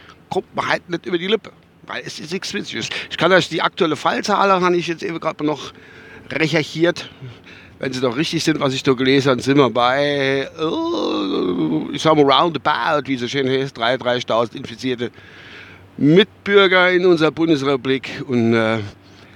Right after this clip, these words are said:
um die zweihundert leider verstorbene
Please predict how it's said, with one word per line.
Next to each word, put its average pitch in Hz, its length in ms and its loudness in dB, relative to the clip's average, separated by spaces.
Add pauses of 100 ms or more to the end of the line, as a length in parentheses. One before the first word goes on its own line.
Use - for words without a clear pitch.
(680)
um 147 220 2
die 135 380 4
zweihundert 117 1080 0
leider 113 300 -4
verstorbene 107 800 -4